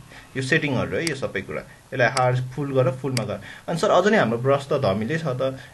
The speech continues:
यो ब्रस त, यसलाई अझै उ गर्नलाई के गर्नुपर्छ त?" भन्दाखेरि हेर है, तिमीहरूको ब्रस पनि यहाँ चोइस गर्ने थियो क्या। यो खालको ब्रस selected भइरह्यो होला होइन तिमीहरूको। भनेपछि तिमीले यो हार्डवाला ब्रस यसरी select गर्यो भने यो ब्रस यसरी नै हार्डवाला आउँछ। हेर है,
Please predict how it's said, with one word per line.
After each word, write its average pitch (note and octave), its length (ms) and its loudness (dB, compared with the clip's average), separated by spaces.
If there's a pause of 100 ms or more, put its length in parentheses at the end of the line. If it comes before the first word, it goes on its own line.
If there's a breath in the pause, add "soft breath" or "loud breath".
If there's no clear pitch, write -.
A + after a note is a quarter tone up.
(140)
यो A#2+ 100 -4
ब्रस A#2 340 0
त, B2 160 -4 (240 loud breath)
यसलाई C3+ 140 2
अझै E3 300 0
उ D3+ 100 -6
गर्नलाई C3 360 4
के B2+ 140 -2
गर्नुपर्छ G2+ 340 0
त?" G2 40 -12
भन्दाखेरि G2 400 -2
हेर B2+ 100 -2
है, F3+ 80 -2
तिमीहरूको F3+ 340 -4
ब्रस E3 340 4
पनि G#3+ 160 0
यहाँ C3 140 2
चोइस D#3 260 0
गर्ने A#2+ 240 2
थियो - 120 -4
क्या। F3 100 -6
यो E3 240 -2
खालको F3+ 260 2
ब्रस D#3 220 0
selected C3 420 -2
भइरह्यो F#2+ 260 2
होला F#2 180 0
होइन C#3 220 -2
तिमीहरूको। A#2+ 480 -8 (420 loud breath)
भनेपछि C3 480 0 (220 loud breath)
तिमीले E3 240 2
यो F3 240 4
हार्डवाला C3+ 580 4
ब्रस C#3+ 300 -4
यसरी C#3 180 -4
select B2+ 260 -2
गर्यो A#2 240 0
भने D#3+ 160 -6 (360)
यो B2 80 -2
ब्रस B2 240 0
यसरी C3 200 -4
नै C3 100 -2
हार्डवाला G#2+ 500 -2
आउँछ। E2 240 -8
हेर A2+ 100 -6
है, C3 320 -10